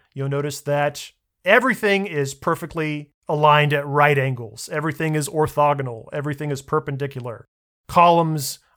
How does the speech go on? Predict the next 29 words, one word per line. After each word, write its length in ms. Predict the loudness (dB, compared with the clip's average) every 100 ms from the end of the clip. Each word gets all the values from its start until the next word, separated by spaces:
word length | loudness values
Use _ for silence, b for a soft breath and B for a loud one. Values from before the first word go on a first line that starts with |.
| -2
are 240 | 2 2
to 120 | 0
columns 560 | -2 6 8 6 2 -4
at 300 | -8 -10 _
perfect 400 | -2 -2 -2 -2
angles 320 | -2 -2 -4
of 100 | -4
ninety 200 | -4 -4
degrees. 720 | -6 -6 -2 -2 -2 -8 -12 -16 _ 2
And 680 | 4 6 6 4 2 -4 -10 _ _
this 300 | -4 -2 0
picture 320 | -2 -4 -2
was 160 | 0 2
drawn 340 | 6 8 8
with 140 | 4 0
quite 240 | 2 4
a 20 |
bit 200 | 2 4
of 260 | 4 2 0
accuracy 720 | 0 0 0 -4 -4 -4 -4 0
with, 360 | 0 0 0
like, 260 | 0 0 -2
the 100 | -8
shapes 640 | -2 4 4 4 0 0
of 340 | 4 4 2 -2
the 200 | -8 0
outlines 680 | 0 2 4 4 2 -2
of 160 | -6 -8
the 300 | -10 -12